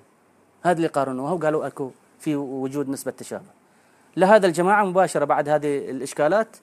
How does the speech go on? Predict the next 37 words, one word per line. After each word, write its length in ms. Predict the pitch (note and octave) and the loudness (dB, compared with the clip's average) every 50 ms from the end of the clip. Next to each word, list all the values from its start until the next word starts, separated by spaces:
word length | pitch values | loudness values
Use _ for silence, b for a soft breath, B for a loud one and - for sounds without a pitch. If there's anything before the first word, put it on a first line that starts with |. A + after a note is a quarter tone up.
| b b b b b b b b b D#3 D3+ | b b b b b b b b b -6 -6
تخلوا 520 | - - - A3 A3+ A3+ G#3 F#3 E3+ D#3 C#3 | -6 2 4 4 6 8 6 6 6 6 2
علميًا 560 | D#3+ F3 E3+ E3+ F#3+ A3+ A#3 A3 G#3+ G3 D3+ | 2 0 2 2 2 2 4 2 2 2 0
عن 160 | D#3 E3+ D#3+ | 0 0 0
هذا 520 | D3+ E3+ E3+ E3 D#3 D#3+ D3+ C#3+ C#3 C3+ | 2 2 2 2 4 2 2 2 0 -2
ال-، 580 | C#3 - - - - - C3 C3 B2+ B2+ B2 - | -6 -12 -16 -16 -12 -10 -8 -6 -6 -6 -6 -6
الرقم، 480 | C3 C3 D3+ G3 - - B3+ C4 C4+ B3 - _ G3 | -4 2 2 2 4 4 2 2 2 -4 -6 _ -2
إلا 180 | G3 G3 G3+ | 0 0 0
أن 100 | G3+ G3+ | 0 0
لا 220 | G3+ F#3+ F#3 F3+ E3+ | 0 4 4 4 4
زال 260 | D#3+ F#3 F#3+ F#3 E3 | 6 6 4 4 4
في 80 | - F3 | 2 2
الإعلام 460 | D#3+ D3 E3 F3 F#3+ A3 A#3+ A#3 G3 | 2 2 4 4 4 4 2 0 -2
هذا 200 | G3 G#3 G3 F#3 | -2 0 2 2
هو 120 | E3 D#3+ | 2 2
الرقم 380 | D3+ D#3+ F3 - F#3 F#3 G3 G3+ b b b b b b - | 0 0 0 -2 -2 -4 -6 -6 b b b b b b -4
المنتشر 520 | D3+ D3+ D#3 D3 C#3+ C#3+ C#3+ - D3+ B2+ | -2 0 0 -2 -2 -4 -4 -4 -4 -4
المشهور، 460 | C3 C3+ C3+ B2+ - - B2+ G#2+ - - _ b b b b b | -4 -4 -6 -6 -6 -8 -8 -8 -10 -12 _ b b b b b
اللي 260 | C#3+ D3 D#3 D#3+ D3+ D3+ | -2 0 2 2 0 -2
قالوا 480 | - - C#3+ C#3 D3 D3 D#3 F#3 G3 | -4 -6 -4 0 2 2 2 2 0
سنة 180 | - - D#3 D3 | -2 -2 -4 -4
ألف 200 | C3+ C#3+ D#3 - | -2 -2 -4 -4
وتسعمية 300 | - - D3 D3+ F3 E3 | -4 -6 -6 -6 -6 -6
وسبعة 260 | D3 - C#3+ A#2+ A2+ | -4 -4 -4 -4 -4
وثمانين 420 | B2 - C#3 C3+ D3+ F3+ G3+ G#3+ G3+ b b b b b - | -8 -6 -6 -6 -4 -6 -6 -8 -10 b b b b b -6
أن 220 | D#3 D#3+ D#3 D#3 | -4 -2 -2 -2
نسبة 200 | F3 E3 - F3 | -2 -2 -2 -2
التشابه 360 | D#3+ - D#3+ - F3 D#3+ D#3 C#3+ | -2 -2 -4 -2 -2 -2 -2 -2
ما 180 | C#3 D3 C#3+ | -4 -4 -4
بينه 200 | C#3 D#3+ D#3+ D#3 | -4 -4 -4 -4
وما 140 | D3 D3 D3 | -2 -2 -2
بين 120 | C#3+ D3 D3 | -2 -4 -6
القرود 300 | C#3 - D#3+ F#3+ G#3 - | -6 -4 -2 -2 -2 -2
ثمانية 280 | - E3+ E3 D#3+ D#3 | -4 -6 -4 -4 -4
وتسعين 340 | D3 - - - D#3+ F#3 F#3+ | -6 -8 -10 -10 -10 -10 -6
فاصلة 320 | - E3 C#3+ - - C#3 | -2 -2 -4 -2 -4 -8
خمسة 320 | - D#3 D3+ C3+ - D#3+ E3 b b b b b b - | -6 -6 -8 -6 -8 -10 -12 b b b b b b -6
بالمئة. 340 | C3+ C#3 B2 A#2 A2 G#2+ | -4 -2 -2 -4 -6 -8